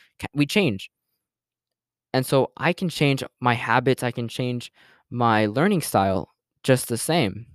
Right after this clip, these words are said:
Not because I want to, maybe because it just changes inside of me. So I have to adapt my routines of how I learn to adapt to my new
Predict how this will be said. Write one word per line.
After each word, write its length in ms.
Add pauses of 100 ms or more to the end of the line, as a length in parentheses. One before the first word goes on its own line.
(120)
Not 140
because 220
I 80
want 320
to, 120
maybe 240
because 440 (260)
it 120
just 220
changes 340
inside 360
of 80
me. 180
So 280
I 100
have 280
to 340
adapt 500
my 120
routines 540
of 100
how 220
I 100
learn 360 (480)
to 120
adapt 360
to 80
my 200 (360)
new 420